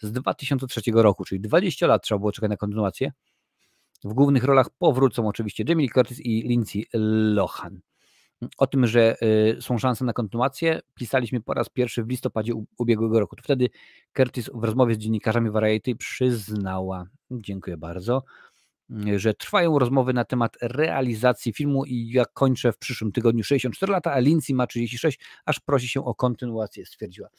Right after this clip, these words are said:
Sekundkę, tylko tutaj muszę tutaj zrobić mały szachermacher, panie i panowie, bo widzę, że bateria mi się, y, wyczerpuje, więc żeby nikogo nie odłączyło,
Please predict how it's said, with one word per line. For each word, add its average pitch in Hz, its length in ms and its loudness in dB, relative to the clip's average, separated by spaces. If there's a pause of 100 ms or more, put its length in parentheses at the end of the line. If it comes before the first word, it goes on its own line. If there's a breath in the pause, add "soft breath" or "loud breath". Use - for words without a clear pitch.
(300 soft breath)
Sekundkę, 120 340 -10
tylko 113 140 -10
tutaj 113 100 -2
muszę 117 180 -4
tutaj 131 200 -10 (160)
zrobić 113 340 -6
mały 120 240 -2
szachermacher, 123 540 -6
panie 175 160 -4
i 156 40 -8
panowie, 170 220 -4
bo 131 120 -2
widzę, 120 180 -2
że 117 100 0
bateria 113 340 -2
mi 107 80 -4
się, 113 180 -6 (560 soft breath)
y, 107 260 -2
wyczerpuje, 113 640 -4
więc 110 180 -4
żeby 104 200 -4
nikogo 110 760 -2
nie 104 180 -2
odłączyło, 98 680 -2